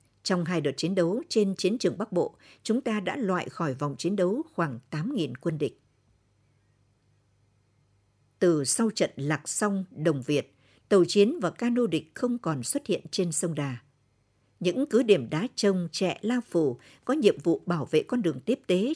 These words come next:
trên sông đã không còn tác dụng. Việc tiêu diệt những vị trí nằm trên sông Đà lúc này đã không còn cần thiết. Và tốt nhất là cứ giữ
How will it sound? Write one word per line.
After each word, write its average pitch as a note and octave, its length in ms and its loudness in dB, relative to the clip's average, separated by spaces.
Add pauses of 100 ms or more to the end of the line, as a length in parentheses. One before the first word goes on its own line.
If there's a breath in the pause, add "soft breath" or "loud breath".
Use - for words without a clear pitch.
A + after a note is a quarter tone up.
trên F3 200 0
sông E3 300 -2 (260 soft breath)
đã E3 280 -4
không F3 360 -6
còn C3 260 -4
tác - 140 -6
dụng. D3 200 0 (1600)
Việc F#3+ 180 6
tiêu C#4 140 4
diệt F3+ 260 2
những F#3 260 -4
vị F#3+ 180 4
trí G#3+ 320 0
nằm E3 260 -2
trên A#3 240 -2
sông A#3 240 -2
Đà E3 160 -2
lúc G3+ 220 -2
này D3+ 220 -2
đã - 200 -8
không E3+ 340 -6
còn C#3 200 -6
cần - 200 -4
thiết. A#3 240 -2 (800 soft breath)
Và D#3 320 0
tốt - 300 2
nhất A#3+ 220 2 (280 soft breath)
là F3 260 4
cứ C4+ 100 4
giữ B3+ 240 2